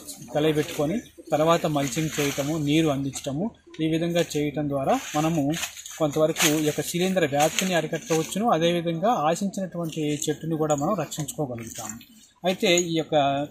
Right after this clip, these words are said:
కన్సార్టియాని మనము, ఆ, మూడు నెలల కాల వ్యవధిలో మూడు సార్లుగా మనం వేయమని చెప్పేసి రికమెండేషన్స్ ఇస్తున్నాము. ఈ విధంగా చేయడం వల్ల ఏమవుతుందంటే ఎప్పుడైతే మనము వర్షాకాలంలో జూన్ నెల మాసంలో వర్షాలు మొదలైనటువంటి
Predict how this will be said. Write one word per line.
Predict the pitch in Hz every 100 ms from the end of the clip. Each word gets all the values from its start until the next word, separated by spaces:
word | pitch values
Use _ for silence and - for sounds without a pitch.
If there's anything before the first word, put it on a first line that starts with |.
| -
కన్సార్టియాని | 143 143 185 190 - 190 180
మనము, | 175 165 170 170 185 - - - 147
ఆ, | 147
మూడు | 147 170 190
నెలల | 185 185
కాల | - 156 160
వ్యవధిలో | 151 147 151 143 135 156 - -
మూడు | 147 170 180
సార్లుగా | 165 160 180 180 170
మనం | 156 156 160
వేయమని | 147 151 147
చెప్పేసి | 143 147 139 135
రికమెండేషన్స్ | 156 143 143 135 120 151 151
ఇస్తున్నాము. | - 339 139 107 95 95 - -
ఈ | - - 170
విధంగా | 180 196 180
చేయడం | 175 165 165
వల్ల | 160 151
ఏమవుతుందంటే | 151 139 151 139 165 135 151 - - -
ఎప్పుడైతే | 151 190 190
మనము | 185 175 175 170
వర్షాకాలంలో | 147 143 185 175 175 165 160 143
జూన్ | 127 160 175
నెల | 165 156
మాసంలో | 151 143 143 151 156
వర్షాలు | 143 135 - 165 156
మొదలైనటువంటి | 143 147 147 143 143 139 139 139 135 131